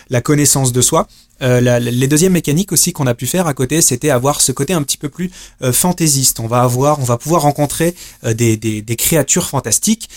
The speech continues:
sur lesquelles, en fait, on va pouvoir, l'idée, c'est d'avoir des petites énigmes qui sont dans notre carnet de voyage. Donc, le carnet de voyage, euh, sert à la fois d'introspection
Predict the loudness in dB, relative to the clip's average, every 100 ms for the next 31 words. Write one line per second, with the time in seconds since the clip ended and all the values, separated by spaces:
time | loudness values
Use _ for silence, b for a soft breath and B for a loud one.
0 | B -6 -2 0 0 0 0 -4 -8 -8
1 | -4 -4 -4 -6 0 2 4 2 -2 -2
2 | 0 2 0 -2 0 0 0 -2 -2 -2
3 | 0 0 0 -4 -10 -10 -2 0 2 0
4 | -2 -2 0 0 0 -2 -2 -6 -8 -8
5 | -2 0 0 0 0 0 -2 B B B
6 | _ -2 0 0 -4 -2 0 2 2 2
7 | 0 0 0 0 0 -2 -2 -2 -2 -4